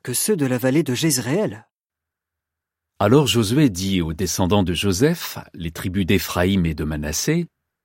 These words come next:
Speaker 2: Vous êtes nombreux et vous êtes très forts.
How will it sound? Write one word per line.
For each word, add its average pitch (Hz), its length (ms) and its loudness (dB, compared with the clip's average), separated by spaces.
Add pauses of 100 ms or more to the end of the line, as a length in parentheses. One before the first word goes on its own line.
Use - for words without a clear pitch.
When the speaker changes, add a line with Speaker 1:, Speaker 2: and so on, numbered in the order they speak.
(600)
Speaker 2:
Vous 147 320 4
êtes 185 160 2
nombreux 147 560 6 (380)
et 165 100 8
vous 135 260 4
êtes 180 120 0
très - 200 2
forts. 117 540 2